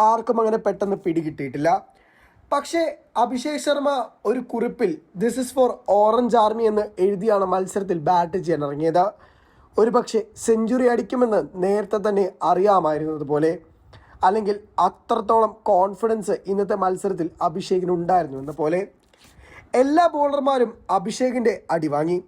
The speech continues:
യാൻസണും താക്കൂറും അർഷദീപും എല്ലാം ബാറ്റിൻ്റെ ചൂടറിഞ്ഞു.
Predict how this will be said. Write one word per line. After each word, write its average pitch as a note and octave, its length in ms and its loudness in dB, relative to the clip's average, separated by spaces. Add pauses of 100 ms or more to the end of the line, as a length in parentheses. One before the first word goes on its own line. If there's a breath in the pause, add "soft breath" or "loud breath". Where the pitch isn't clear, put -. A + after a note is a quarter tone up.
(560 soft breath)
യാൻസണും G3 540 0 (240)
താക്കൂറും G3+ 520 2 (280)
അർഷദീപും G#3 600 -2
എല്ലാം A3 240 2 (360)
ബാറ്റിൻ്റെ F3 480 -2
ചൂടറിഞ്ഞു. D#3+ 440 0